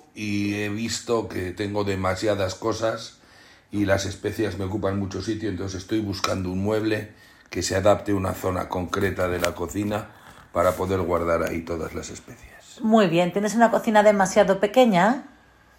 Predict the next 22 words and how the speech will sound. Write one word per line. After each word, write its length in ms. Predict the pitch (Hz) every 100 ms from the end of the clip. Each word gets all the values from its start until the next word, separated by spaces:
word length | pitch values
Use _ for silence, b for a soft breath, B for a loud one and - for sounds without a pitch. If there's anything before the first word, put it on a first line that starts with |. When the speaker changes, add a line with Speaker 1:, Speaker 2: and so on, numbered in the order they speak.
| b -
Speaker 1:
Tengo 280 | 107 113 135
una 220 | 131 123
cocina 500 | 127 120 123 135 135
normal, 500 | 127 110 101 123 -
<laughs> 20 | -
lo 260 | 139 107 -
que 80 |
pasa 320 | 95 110 131 113
que 100 | 101
creo 240 | 120 123
que 80 | 107
tengo 300 | 117 117 120
demasiados 640 | 110 101 98 131 120 117
cacharros 640 | 104 101 - 107 90 85
en 100 | 95
la 120 | 92 90
cocina. 520 | 87 87 101 - - -
Speaker 2:
A 140 | 202
ver, 180 | 202 -
¿qué 100 | 202
tienes? 400 | 180 156 143 151
Cuéntanos. 720 | 185 180 165 143 131 131 -